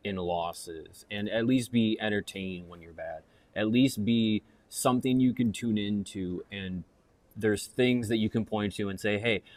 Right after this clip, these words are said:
that player had a, had a great effort. That player looks like they're developing." Like, that's, that's what the Blackhawks are gonna have to hang their hat on, at least for next season and the season after that. They're go-, it's gonna have to be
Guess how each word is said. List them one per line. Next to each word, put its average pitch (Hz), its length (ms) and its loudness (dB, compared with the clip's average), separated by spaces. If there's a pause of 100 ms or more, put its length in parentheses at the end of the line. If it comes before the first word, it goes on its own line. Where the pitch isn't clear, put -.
(120)
that 113 180 4
player 107 300 4
had 101 240 2
a, 92 220 -4 (120)
had 98 100 -2
a 92 40 -4
great 92 240 0
effort. 85 460 -6
That 101 260 -2
player 104 420 2
looks 98 300 -2
like 92 180 -4
they're 92 160 -6
developing." 85 540 -10 (120)
Like, 98 200 -2
that's, - 320 2 (340)
that's 113 220 2
what 131 120 4
the 120 80 0
Blackhawks 101 520 0
are 101 40 -2
gonna 92 180 -4
have 95 180 -2
to 92 80 -6
hang 92 260 -4
their 90 320 -6
hat 87 240 -2
on, 92 380 -6
at 95 180 -2
least 110 640 0
for 98 200 -6
next 90 440 -6
season 104 400 -2
and 98 240 -4
the 90 60 -6
season 85 420 -8
after 80 400 -10
that. 80 180 -8
They're 104 140 0
go-, 110 160 0
it's 113 140 -6
gonna 113 180 -2
have 113 180 2
to 113 100 -2
be 101 340 -2